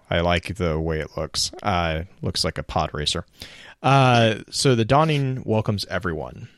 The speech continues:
is the flavor text. <clears throat> And the entry says, For the last three weeks, the Guardian has been camping in a rusted out shipping container far off the main pathways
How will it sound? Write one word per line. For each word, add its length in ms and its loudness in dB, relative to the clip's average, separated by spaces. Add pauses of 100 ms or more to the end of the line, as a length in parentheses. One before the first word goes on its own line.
(200)
is 360 -6
the 320 -8
flavor 360 -6
text. 440 -6 (100)
<clears throat> 100 -10
And 440 4
the 120 0
entry 400 2
says, 480 -4 (1040)
For 120 -4
the 100 2
last 360 4
three 200 2
weeks, 340 -2
the 80 -6
Guardian 440 2
has 180 0
been 140 -4
camping 440 -2
in 80 -4
a 80 -6
rusted 380 -2
out 140 0
shipping 320 -2
container 440 -6
far 340 2
off 240 0
the 80 -4
main 300 0
pathways 640 -2